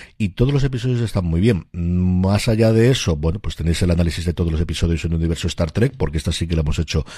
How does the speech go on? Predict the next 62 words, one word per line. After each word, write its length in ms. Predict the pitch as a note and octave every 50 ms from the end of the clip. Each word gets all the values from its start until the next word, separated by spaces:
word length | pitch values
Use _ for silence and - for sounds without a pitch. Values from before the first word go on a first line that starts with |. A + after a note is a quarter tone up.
| - - -
lo 120 | D#2 D#2+
hicimos 260 | D#2 - F#2 F#2 F2+
para 140 | - - F2+
la 60 | E2+
primera 240 | D2+ F2 E2+ E2+ E2+
temporada 320 | D#2+ E2 D2+ F2 E2+ E2+ E2+
y 20 |
lo 60 | D#2+
hemos 140 | D#2+ D#2+ -
hecho 160 | F2 - E2 D#2
para 120 | E2 D#2+
la 100 | D#2+ D#2+
segunda, 440 | - - E2+ E2 F#2+ G2+ G#2 C3 -
alguno 460 | - - E2+ D#2+ E2 F2 F2+ F2 F2+
con 120 | E2+ F2
cierto 280 | D#2+ - F#2 E2 - E2+
retraso 520 | E2 E2 D2+ F2 F2 E2+ - - E2+ D#2+ - - - - - - -
por 160 | - F2 E2+
las 120 | D#2+ D#2
cosas, 340 | - - F#2 - A2+ A#2+ - - -
pero 160 | - D#2+ D2
bueno, 180 | D2 D#2+ C#2+ C#2+
si 100 | - D2+
lo 80 | D#2+ D2+
veis 280 | D2 E2+ E2+ E2 - -
ahora, 320 | E2+ F2 F2+ G2 G2+ A2
vale 180 | F#2 F2 E2 D#2
la 140 | D2+ C#2+
pena. 220 | - D#2+ D2 D2 - - - - - - - _ - - - _
Creo 280 | - A#2 A2 A2+ A#2+ A#2
de 80 | A2 G#2+
verdad 280 | G2+ F#2+ F#2+ A2 A2
y 80 | A2+ G2+
sinceramente 760 | - - F#2+ - G#2 G2 F#2+ G2 G2+ G#2 G#2 - A#2+ A#2+ A2+
que, 320 | - - F#2+ F#2+ G2+ A#2+ -
eh, 260 | - F#2+ F#2 E2+ - -
es 240 | G2 F#2+ - - G#2
el 100 | F#2+ E2+
punto 400 | - - A2 A2+ A2 G#2+ A2 G#2
de 80 | G2+
entrada 320 | F#2 F2 - G2 G2 G#2+ G#2
si 160 | - - D#2
quieres 300 | - - F2+ F2+ F2+ E2
ver 120 | F2 E2
algo 160 | E2+ D#2+ E2
de 40 | D#2+ D2+
Star 200 | - D#2+ D#2 -
Trek 160 | E2+ E2 D2
moderno. 440 | D2+ D2 C#2+ C#2+ D2 D2+ D#2 D#2+ - _
Vas 460 | - F#2 F2 E2 D#2+ F#2+ F#2+ F#2+ -
a 40 | G2+
tener 280 | F#2 F#2+ F2+ F#2 F#2 F#2
el, 200 | F2+ F2+ F2+ E2 - - - - - - - -
el 140 | F#2+ F#2 E2
calor 220 | F#2+ F2+ F#2 F2+ F2+
antiguo, 340 | E2+ E2+ G#2 G#2 G#2 A#2 G#2
vas 180 | F2 D#2+ -
a 40 | E2+
tener 160 | E2 E2+ E2 E2+
el 100 | E2 D2+
dinero 320 | D#2+ D2+ E2 F2+ G2 F#2+
moderno 480 | F2+ F2+ E2 F2 F2+ F2 F2+ F2 E2+